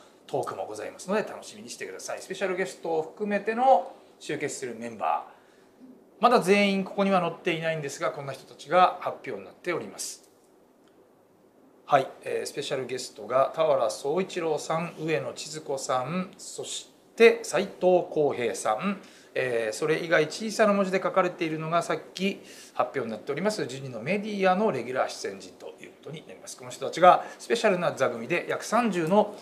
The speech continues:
えー、トークセッションを行います。さあ、そしてですね、我々エアレボチームももちろん参加するんですが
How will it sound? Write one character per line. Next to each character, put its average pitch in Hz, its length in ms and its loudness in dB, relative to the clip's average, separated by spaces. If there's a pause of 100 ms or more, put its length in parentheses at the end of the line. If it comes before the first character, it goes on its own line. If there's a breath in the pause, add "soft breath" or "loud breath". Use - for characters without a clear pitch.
(240 loud breath)
え 117 60 0
ー、 - 80 -4
ト 107 100 -8
ー - 60 -8
ク - 80 -14
セ 113 80 -12
ッ - 20 -12
シ - 180 -12
ョ 95 40 -14
ン 98 100 -12
を 190 200 4
行 - 220 -8 (120)
い - 40 -20 (320)
ま 175 140 4
す。 - 800 -8
さ 247 140 10
あ、 190 60 12
そ 196 120 4
し - 80 -2
て 294 80 4
で 247 120 6
す 160 100 0
ね、 131 100 2
我 156 220 8
々 226 200 10
エ 196 280 8
ア 226 60 10
レ 233 100 10
ボ 233 160 8
チ 233 200 -6
ー 240 220 0
ム 185 140 4
も 214 420 10 (480 loud breath)
も 143 100 -2
ち 240 100 -2
ろ 262 140 12
ん - 160 2
参 117 240 0
加 120 260 6
す - 140 -8
る 123 100 -2
ん 110 120 -8
で 107 100 -6
す 98 240 -10
が 147 320 10